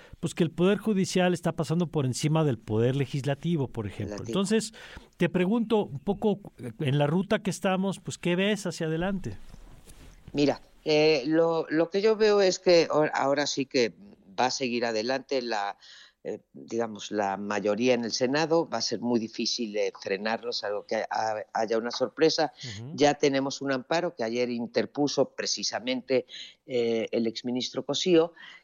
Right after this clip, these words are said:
Speaker 2: y vendrán muchísimos más. Y llegará esto a la Corte si tiene razón o no. Y ahí creo que, bueno, será juez y parte.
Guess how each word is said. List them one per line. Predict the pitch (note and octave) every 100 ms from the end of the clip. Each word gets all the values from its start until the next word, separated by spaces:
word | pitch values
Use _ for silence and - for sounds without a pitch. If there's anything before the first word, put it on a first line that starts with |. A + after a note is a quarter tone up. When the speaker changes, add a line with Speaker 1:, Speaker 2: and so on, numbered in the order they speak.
| _
Speaker 2:
y | D3+ D#3+ F3 F3+
vendrán | C3 C3+ C3+ D3 D#3 -
muchísimos | C#3 C#3 C3 - E3+ - C#3+ C3 A2+ -
más. | A#2 A2 -
Y | - D#3+
llegará | F3 F3 F3+ F#3
esto | F3+ - F#3 F3+
a | -
la | C#3+ C3+
Corte | - D3+ C#3 D#3
si | D3+ B2
tiene | G#2+ C3 B2 B2 A#2+ A#2+ _ _ _ _
razón | A2+ G#2+ - B2 A#2 A#2 -
o | B2
no. | D3+ F3+ - - - - _
Y | - C#3+
ahí | D3+ F3 E3
creo | D#3 D3+ C#3
que, | D#3+ D#3 - _
bueno, | A2+ A#2+ -
será | - - B2+ C3+
juez | C#3 D#3+ D3 -
y |
parte. | E3+ D#3 C#3+ - E3+